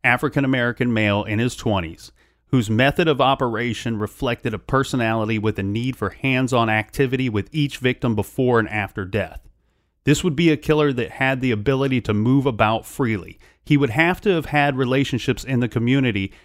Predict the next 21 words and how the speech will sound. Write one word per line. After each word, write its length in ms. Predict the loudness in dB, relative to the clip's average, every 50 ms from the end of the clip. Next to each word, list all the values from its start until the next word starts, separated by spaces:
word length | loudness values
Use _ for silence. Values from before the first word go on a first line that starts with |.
| _ _ -4
and 160 | -2 -2 0
he 160 | 2 4 4
needed 320 | 4 4 4 4 2 4 4
his 160 | 4 2 2
presence 580 | -2 -2 0 2 2 2 2 2 0 0 -2 -2
in 180 | -2 0 0
the 180 | 0 0 -2 -2
area. 480 | -2 0 2 2 2 0 0 -2 -4 -6 -2
He, 160 | -2 -2 0 0 0
he, 220 | 0 -2 -2 -4 _
so 220 | -2 2 4 4
he 100 | 6 4
could 140 | 2 0 0
be 160 | 2 4 4
in 180 | 4 4 2 -2 _ _ _ _ _
the 200 | 0 0 0 2
area 480 | 2 2 4 4 6 4 4 4 2 0 0
on 160 | 0 0 0
any 260 | 2 2 4 4 4 4
given 400 | 4 2 4 4 4 2 2 2
day 500 | 2 2 2 2 0 -2 -4 -10 -14